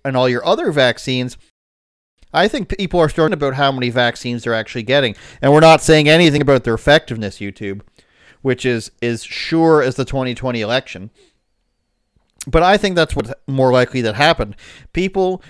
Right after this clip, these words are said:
were not updating their vaccine records for their children because,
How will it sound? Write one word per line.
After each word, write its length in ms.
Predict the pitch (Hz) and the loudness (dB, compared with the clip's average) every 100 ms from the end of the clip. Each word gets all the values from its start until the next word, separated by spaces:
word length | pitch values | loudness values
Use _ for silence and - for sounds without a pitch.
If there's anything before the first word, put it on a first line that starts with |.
| _ | _
were 560 | - 135 131 123 120 113 113 | -10 -2 0 0 0 -2 -4
not 340 | 131 135 180 | 0 2 2
updating 720 | 175 - 160 156 147 151 151 - _ - | 0 -2 -2 0 0 -2 -8 -16 _ -8
their 140 | 135 | -6
vaccine 560 | 120 123 - - 165 160 | -2 -4 -4 -6 -4 -2
records 400 | 123 117 123 110 | -2 -2 -6 -6
for 140 | 127 | -6
their 100 | 120 | -4
children 460 | 117 151 160 120 120 | -2 0 0 -2 -4
because, 480 | 120 127 113 107 | -2 0 0 -2